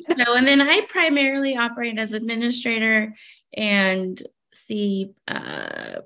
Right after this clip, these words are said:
Speaker 2: psychology patients. So I also do, um,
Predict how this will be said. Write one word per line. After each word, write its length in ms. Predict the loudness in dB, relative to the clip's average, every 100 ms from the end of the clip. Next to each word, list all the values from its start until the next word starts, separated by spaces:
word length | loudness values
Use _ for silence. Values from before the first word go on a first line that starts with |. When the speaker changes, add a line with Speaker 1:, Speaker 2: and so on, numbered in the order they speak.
| _
Speaker 2:
psychology 540 | -4 -2 -2 -4 -4 -6
patients. 500 | -8 -8 -8 -10 -6
So 80 |
I 100 | -4
also 240 | -4 -6 -8
do, 460 | -4 -4 -4 -8 -12 _ _ _ -20 -10
um, 640 | -6 -6 -8 -10 -12